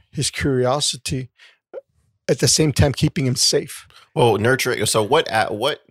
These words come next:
Speaker 2: what, uh, uh, aspect, or not what aspect, but what trait of a, of, of, I wanna say a human being, but I guess, yeah, but what, like, human trait should I be really, really nurturing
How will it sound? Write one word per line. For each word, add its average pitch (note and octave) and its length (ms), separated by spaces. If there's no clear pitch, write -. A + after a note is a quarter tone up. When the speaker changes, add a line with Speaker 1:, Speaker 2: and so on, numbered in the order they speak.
Speaker 2:
what, A#2+ 320
uh, G2 400
uh, D#2+ 380
aspect, G2 680
or G#2 80
not C3 160
what G#2 100
aspect, E2 500
but A#2+ 80
what D#3+ 200
trait A#2 460
of F#2 120
a, F#2 80
of, F2+ 320
of, E2 320
I - 60
wanna C3 140
say A2+ 160
a G#2 40
human G#2+ 300
being, F#2 400
but F2+ 100
I F#2+ 100
guess, G#2+ 280
yeah, A#2+ 200
but F#2 140
what, G#2+ 200
like, A#2+ 160
human A2+ 320
trait G2+ 320
should F#2 160
I G2 100
be F2+ 120
really, F#2 280
really F2 220
nurturing F2 640